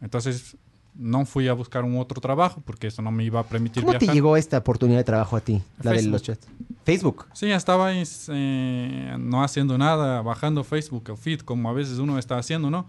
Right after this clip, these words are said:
Speaker 2: Ya.
Speaker 1: Y me decía que era un trabajo desde casa. Yo, bueno, voy a enviar mi, mi hoja de vida. Y bueno, <laughs>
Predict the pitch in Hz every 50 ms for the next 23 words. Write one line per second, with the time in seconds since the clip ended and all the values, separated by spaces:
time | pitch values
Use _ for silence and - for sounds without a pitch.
0 | - - 123 131 139 139 135 120 - - - - 117 113 120 123 123 123 120 151
1 | 156 165 165 165 165 160 151 156 143 135 139 143 143 - 123 123 127 135 135 -
2 | 135 117 117 110 - 113 110 - 160 156 156 - 156 151 151 - _ _ _ -
3 | 117 117 123 135 143 147 131 139 151 151 156 139 113 110 123 127 131 131 127 120
4 | 117 120 123 123 123 117 113 110 107 104 104 101 101 98 95 101 110 110 - _
5 | - - - 120 104 110 120 123 - - 113 110 120 135 156 156 143 139 - _
6 | _ _ _ _ _ _ _ _ - - _ _ _ _ _ _ _ - 117 113
7 | 113 113 113 113 123 143 196 226 233 202 - - _ _ _ - - -